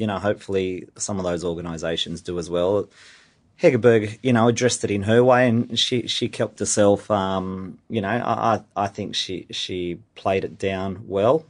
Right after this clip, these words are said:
Um, she, she kept her composure, and, and, you know, we can't, we just have to have total respect for her in, in how she portrayed herself in the whole event. But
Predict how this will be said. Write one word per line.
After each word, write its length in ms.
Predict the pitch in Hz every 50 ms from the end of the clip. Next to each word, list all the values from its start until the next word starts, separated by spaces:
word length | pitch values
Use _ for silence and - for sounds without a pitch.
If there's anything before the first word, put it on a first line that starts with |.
| 131 -
Um, 840 | - 101 92 92 87 82 82 85 82 82 82 85 90 92 98 98 92
she, 400 | - - - - 104 85 - -
she 320 | - - - - 95 92 87
kept 300 | - - 110 - - -
her 140 | 120 110 101
composure, 720 | - - 101 95 - 113 107 107 110 104 117 127 139 131
and, 200 | 107 98 98 - - - - _ _ _ _
and, 400 | - 101 92 92 90 82 78 - -
you 120 | - 104 85
know, 200 | 69 64 73 82
we 280 | 80 87 90 95 107
can't, 300 | 104 - - 110 95 - - 120 117 110 -
we 140 | - 101 95
just 200 | 85 95 - -
have 140 | 80 - -
to 60 | 82
have 220 | 82 82 78 69 62 - _ _
total 320 | - - 110 104 95 85 78
respect 400 | 71 71 - - - - - -
for 80 | 80
her 140 | 80 87 76
in, 200 | 76 69 62 76 80
in 260 | 82 - - 85 80
how 160 | 78 78 76
she 160 | - - -
portrayed 340 | - - - - 80 78 76
herself 340 | 76 - - 76 73 - -
in 100 | 80 78
the 80 | 78
whole 220 | 80 82 78 78 76
event. 320 | 73 87 80 76 - -
But 200 | 62 80 67 -